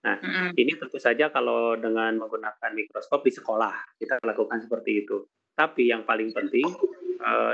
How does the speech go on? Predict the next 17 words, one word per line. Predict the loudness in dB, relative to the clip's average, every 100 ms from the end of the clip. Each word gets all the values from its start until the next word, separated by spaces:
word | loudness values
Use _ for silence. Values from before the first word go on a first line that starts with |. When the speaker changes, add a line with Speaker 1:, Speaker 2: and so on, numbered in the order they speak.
| 2
Speaker 1:
Ibu | 0
bisa | 0 0 0
lihat | 2 2 0 0
pertanyaan | 0 0 0 0 0
saya | 2 4 4 0 _ _ -20 -12 -6
yang | -4 -2
melatih | 2 4 2 0 -2 0
mereka | -2 2 0
lebih | 0
tinggi | 0 0 2 0 -4 -8
untuk | -2 0 0
lebih | 0 2
kritis. | 0 2 0 -2 -12
Contoh | -10 -4 0 2
yang | 2 0 4
D | 4 4
misalnya. | -4 -10 -10